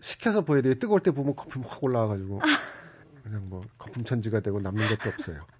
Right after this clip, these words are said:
Speaker 2: <laughs> 네.
Speaker 1: 근데
Speaker 2: 아유.
Speaker 1: 그건 맛있어요. 굉장히
Speaker 2: 그래요?
Speaker 1: 잘 만든 흑맥주를 먹는 맛이에요.
Speaker 2: 그래요?
Speaker 1: 요새 뭐, 카페도 많고 에스프레소 많이 나오니까
Speaker 2: 네.
Speaker 1: 한번 드셔보시면 그게 묘한 맛이, 알코올은 이 뭐라 그러죠?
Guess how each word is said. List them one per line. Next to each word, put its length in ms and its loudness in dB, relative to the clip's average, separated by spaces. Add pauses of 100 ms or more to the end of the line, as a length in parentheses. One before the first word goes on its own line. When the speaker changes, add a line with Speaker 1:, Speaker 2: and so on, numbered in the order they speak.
Speaker 2:
<laughs> 200 -4
네. 120 -2 (640)
Speaker 1:
근데 200 2
Speaker 2:
아유. 60 4
Speaker 1:
그건 160 2
맛있어요. 540 6
굉장히 380 6
Speaker 2:
그래요? 200 2
Speaker 1:
잘 100 4
만든 300 4
흑맥주를 640 -2
먹는 560 -2
맛이에요. 640 -6
Speaker 2:
그래요? 580 -2
Speaker 1:
요새 220 2 (440)
뭐, 180 -4
카페도 340 -2
많고 280 -2
에스프레소 380 -6
많이 160 -2
나오니까 640 -6
Speaker 2:
네. 360 -2 (760)
Speaker 1:
한번 240 -8
드셔보시면 720 0
그게 220 4
묘한 300 4
맛이, 460 2 (520)
알코올은 840 4 (320)
이 60 -8
뭐라 240 -8
그러죠? 240 -8